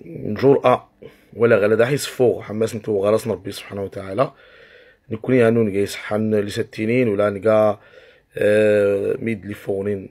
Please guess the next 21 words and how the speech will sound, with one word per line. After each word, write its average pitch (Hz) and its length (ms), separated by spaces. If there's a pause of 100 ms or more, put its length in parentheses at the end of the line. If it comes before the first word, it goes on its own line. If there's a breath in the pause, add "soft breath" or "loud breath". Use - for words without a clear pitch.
(100)
حل - 160
وفق 104 320
الكتاب 95 380
والسنة. 110 460
نكوني 120 240
هان 113 200 (580 soft breath)
الكتاب 120 360
والسنة 110 440
حسن 113 280
نغاما 104 300
إن 104 60
شاء - 220
الله 101 180
بإذن 98 300
الله. 117 320 (840 soft breath)
المسائل 110 460
هاد 101 120
كانت 101 320
وفق 110 280
الكتاب 101 320
والسنة. 113 720